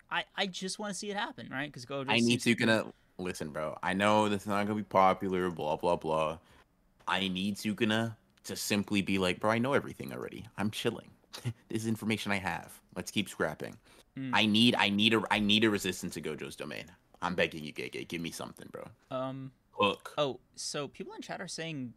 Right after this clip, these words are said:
Speaker 1: uh, the shrine wasn't damaged? Um,
Speaker 2: I mean,
Speaker 1: I don't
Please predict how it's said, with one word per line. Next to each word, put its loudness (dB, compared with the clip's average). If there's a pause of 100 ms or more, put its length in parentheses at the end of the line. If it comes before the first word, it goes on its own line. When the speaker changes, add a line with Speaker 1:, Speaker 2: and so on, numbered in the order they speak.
(160)
Speaker 1:
uh, -4
the -8
shrine -6
wasn't -8
damaged? -10 (400)
Um, -2 (120)
Speaker 2:
I -10
mean, 4 (200)
Speaker 1:
I -2
don't -8